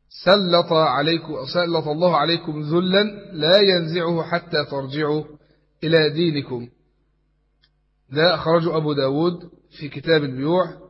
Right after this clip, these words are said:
وصححه الألباني بمجموع طرقه. وللحث على الاستعداد للجهاد في سبيل الله تعالى ثبت من حديث عقبة بن عامر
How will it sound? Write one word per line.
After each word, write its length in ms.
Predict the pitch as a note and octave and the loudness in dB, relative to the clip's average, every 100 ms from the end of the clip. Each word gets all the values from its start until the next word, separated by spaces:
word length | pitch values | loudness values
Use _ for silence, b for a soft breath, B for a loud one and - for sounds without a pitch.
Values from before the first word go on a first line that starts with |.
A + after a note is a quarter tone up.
| - | -12
وصححه 640 | D3 D3 C#3 C#3 D#3 D3 D3 | -4 -4 -4 -10 -10 -6 -4
الألباني 540 | C3 C3+ C3 C#3 D3 | -4 -4 -4 -4 -4
بمجموع 480 | C#3 C3 B2+ C3+ - | -4 -6 -8 -6 -8
طرقه. 360 | - D#3+ - G#2+ _ _ _ _ _ _ _ _ _ _ _ _ _ _ _ - | -4 -6 -6 -18 _ _ _ _ _ _ _ _ _ _ _ _ _ _ _ -2
وللحث 720 | D3+ F#3 F3 - A#3 - - | 2 4 2 2 0 0 -6
على 380 | F3 C#3+ D#3 F3+ | -4 0 4 4
الاستعداد 640 | E3 - D#3 C#3 E3 F#3+ | 2 -6 -4 -2 2 2
للجهاد 520 | E3+ D#3+ C#3+ D#3 E3+ E3 | 2 0 -2 0 2 0
في 220 | C#3+ D3+ | -4 -6
سبيل 340 | D3 D3+ E3 | -2 0 0
الله 280 | D3+ D#3+ D3+ | 2 2 0
تعالى 680 | C#3 C3+ E3+ G3 G3+ - - - - _ _ _ - | -2 2 4 4 2 -2 -20 -20 -20 _ _ _ 0
ثبت 340 | A3+ G3+ F3+ | 2 2 4
من 340 | F3 E3 E3+ E3+ | 6 6 2 -4
حديث 640 | D#3+ D#3 F3 E3 D#3+ D#3 | -2 2 2 0 -2 -2
عقبة 580 | - F#3+ E3 D#3+ E3 E3 | 0 0 0 -2 2 0
بن 140 | D#3 | 0
عامر 460 | E3+ F#3+ D#3 B2+ | 0 2 2 0